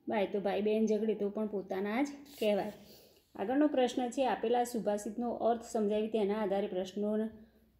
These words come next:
જવાબ લખવાના છે. "તો મિત્ર એવો શોધવો, ઢાલ સરીકો હોય, સુખમાં પાછળ પડી રહે, દુઃખમાં આગળ હોય." તો એનો અર્થ આપણે લખીશું, "મિત્ર હંમેશા ઢાલ જેવો શોધવો. ઢાલ યુદ્ધમાં બચાવે છે, તેમ મિત્ર પણ ત-,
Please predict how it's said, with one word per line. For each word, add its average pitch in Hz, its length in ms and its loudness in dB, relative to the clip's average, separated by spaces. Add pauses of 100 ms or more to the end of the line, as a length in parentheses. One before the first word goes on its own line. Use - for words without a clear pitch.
જવાબ 202 280 4
લખવાના 180 420 0
છે. 185 180 -6
"તો 214 160 -4
મિત્ર 226 360 -2
એવો 240 280 4
શોધવો, 220 500 2
ઢાલ 214 300 0
સરીકો 214 500 -2
હોય, 226 260 2
સુખમાં 214 500 -4
પાછળ 196 360 -4
પડી 196 300 -2
રહે, 214 260 0
દુઃખમાં 190 400 -2
આગળ 208 200 2
હોય." 220 200 2 (560)
તો 208 60 -4
એનો 196 220 2
અર્થ 202 220 -2
આપણે 202 220 -2
લખીશું, 226 500 -2
"મિત્ર 202 280 -2
હંમેશા 208 360 -2
ઢાલ 190 320 0
જેવો 214 240 2
શોધવો. 190 380 -2
ઢાલ 196 380 0
યુદ્ધમાં 202 380 0
બચાવે 214 400 2
છે, 214 160 -2
તેમ 214 180 -2
મિત્ર 202 320 -2
પણ 220 180 -2
ત-, 226 120 -8